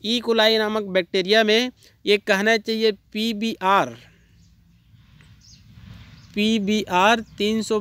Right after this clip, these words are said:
बाईस नामक क्या पाई जाती है? वेक्टर पाई जाती है। इसी प्रकार से पीयूसी ई कोलाई में ही पाई जाती है। Agrobacterium tumefaciens में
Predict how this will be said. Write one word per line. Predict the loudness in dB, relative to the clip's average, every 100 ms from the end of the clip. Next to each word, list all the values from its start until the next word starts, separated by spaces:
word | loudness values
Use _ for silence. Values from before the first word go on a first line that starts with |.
| -2
बाईस | 0 2 2 2 -2
नामक | -2 -2 -4
क्या | -2 -2
पाई | 2 2
जाती | 2 0 2
है? | 2 2 -4 _ _ _ -2
वेक्टर | 0 0 2 0
पाई | 2 2 2
जाती | -2 -2 -2
है। | 0 -2 -8
इसी | -10 -6 -6
प्रकार | -6 -4 0 0
से | 0 -4 -4 _
पीयूसी | -6 -2 -2 -2 -4 -6 -8 -4 -4 -4 -10 _ _
ई | -2
कोलाई | 2 4 4 4
में | 4
ही | 2
पाई | 2 2
जाती | 2 0 -2
है। | -2 -2 -8 _ _ _ _ 0
Agrobacterium | 0 0 -2 -2 -4 -4 -4 -2 -2 -2 -6
tumefaciens | -6 -4 -4 -4 -4 0 2 2 0
में | 0 2